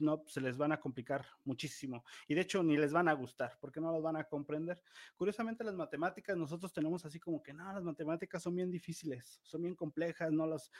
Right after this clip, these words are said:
pero es porque no las comprendemos, son muy abstractas. Entonces, eh, en mecatrónica como tal, se lleva un plan de estudios en general en todas las instituciones a nivel nacional, en donde el fundamento son las matemáticas, y no son matemáticas sencillas, son matemáticas complejas,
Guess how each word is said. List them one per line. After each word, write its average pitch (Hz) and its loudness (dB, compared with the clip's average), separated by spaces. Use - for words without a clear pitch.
pero 160 -2
es 165 -4
porque - -10
no 170 0
las 175 -4
comprendemos, 147 -6
son 160 -2
muy 170 0
abstractas. - -10
Entonces, 151 -2
eh, 147 6
en 156 6
mecatrónica 196 2
como 156 0
tal, 208 2
se 180 -4
lleva 175 0
un 190 -4
plan 185 0
de 185 0
estudios 170 -4
en 131 0
general 147 2
en 170 0
todas 175 0
las 165 -2
instituciones 147 -6
a 139 0
nivel 123 0
nacional, 143 -2
en 135 2
donde 131 6
el 127 2
fundamento 147 4
son 170 2
las 165 6
matemáticas, 143 2
y 151 6
no 165 4
son 196 0
matemáticas 165 -2
sencillas, 120 -10
son 151 -2
matemáticas 147 -6
complejas, 131 -4